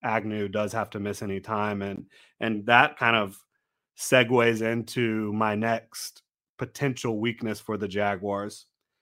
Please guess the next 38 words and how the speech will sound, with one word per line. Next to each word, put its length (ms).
and 120
that's 220
injuries 500
specifically 720
on 120
the 240
offensive 500
side 220
of 60
the 60
ball. 280
You 140
could 160
say 260
any 240
team, 460
that's 180
a 20
potential 460
weakness, 400
right? 260
But 160
the 80
Jaguars, 880
with 240
the 120
roster 400
that 200
they 200
have, 560
there's 160
a 60
little 280
bit 180
more 180
precedent, 640
uh, 300
for, 320